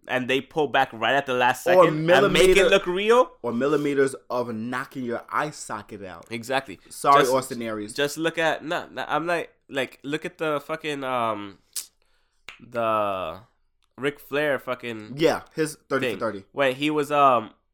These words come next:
Speaker 1: he was saying how he was hitting the string as hard as he could until the string didn't fucking move.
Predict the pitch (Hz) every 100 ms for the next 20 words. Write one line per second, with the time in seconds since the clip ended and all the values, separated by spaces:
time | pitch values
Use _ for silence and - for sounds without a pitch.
0 | _ 139 147 156 139 131 147 143 123 151
1 | 147 123 - 131 139 175 - _ _ _
2 | _ _ 135 120 - 151 165 165 139 -
3 | 151 170 135 139 123 113 - 147 139 117
4 | - 139 127 117 117 151 196